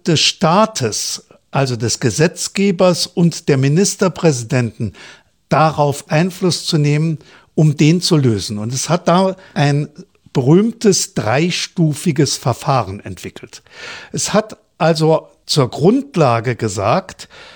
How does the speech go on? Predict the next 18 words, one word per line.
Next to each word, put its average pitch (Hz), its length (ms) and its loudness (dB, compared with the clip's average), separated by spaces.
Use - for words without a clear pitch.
der 139 180 0
öffentlich-rechtliche 196 720 2
Rundfunk 170 480 2
wegen 208 400 2
seiner 180 360 2
besonderen 165 680 2
Rolle 143 400 2
für 170 480 0
Information, 180 1200 2
Berichterstattung 151 1200 0
und 156 240 2
damit 165 640 0
Demokratie, 160 880 2
funktionierende 160 1040 2
Demokratie 147 880 -2
in 165 220 0
der 147 140 0
Gesellschaft, 165 840 0